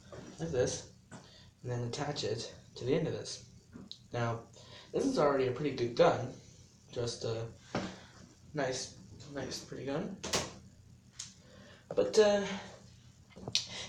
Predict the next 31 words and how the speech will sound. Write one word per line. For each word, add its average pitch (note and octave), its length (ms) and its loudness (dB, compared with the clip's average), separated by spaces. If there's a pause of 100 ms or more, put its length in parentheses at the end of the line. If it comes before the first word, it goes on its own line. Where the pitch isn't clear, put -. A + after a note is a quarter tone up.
(100)
it G3 100 0
can A#3+ 80 0
be C#4 100 2
better. - 400 0 (480)
We E3 120 -2
can F3 120 0
always F3 220 4
make D#3+ 140 4
it C#3 100 2
better. - 340 0 (140)
So, D3 560 6 (460)
what - 120 0
you C#3 60 4
can B2+ 140 0
do, D3+ 400 12 (500)
if - 60 -10
you C#3 80 0
wanna C#3 140 0
make C3 120 0
it A#2+ 100 -6
semi-automatic, C3 880 0 (320)
hey, C3+ 140 2 (120)
if C3 100 0
you D3 80 2
do F#3+ 160 4
this D#3 160 4
way, C3 140 2
you B2 100 2
have - 220 -4
three D#3 260 4
shots. - 600 2